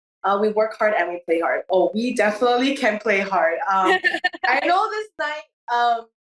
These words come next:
Speaker 1: you know, it, it's for those that, you know, we were able to, those that help a lot of families were able to qualify for this dinner.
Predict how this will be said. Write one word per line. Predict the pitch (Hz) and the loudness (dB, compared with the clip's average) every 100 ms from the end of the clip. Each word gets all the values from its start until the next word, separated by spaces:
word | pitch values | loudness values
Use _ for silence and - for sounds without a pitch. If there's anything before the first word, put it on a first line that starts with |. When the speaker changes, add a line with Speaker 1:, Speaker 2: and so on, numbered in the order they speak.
| _ _ _ _ _ - | _ _ _ _ _ -8
Speaker 1:
you | 262 | -2
know, | 269 285 285 | 0 0 0
it, | 277 285 | -2 0
it's | 285 - | -4 -2
for | 349 320 | 0 2
those | 285 320 | 2 2
that, | 277 220 233 | 0 0 0
you | 247 | 0
know, | 226 226 | 2 0
we | 226 | 0
were | 233 | 2
able | 226 226 240 240 | 2 2 0 0
to, | - 220 208 _ _ - | -2 -2 -4 _ _ 0
those | 240 269 | 2 2
that | |
help | 254 269 | 2 0
a | 262 | 2
lot | 226 | 2
of | 220 | 0
families | - 190 208 208 | 0 0 2 2
were | 208 | 2
able | 202 220 | 2 2
to | |
qualify | 208 202 190 196 - 160 175 | 0 2 2 0 0 0 0
for | 170 175 | -2 0
this | 180 - | 0 0
dinner. | 170 170 160 | 0 2 2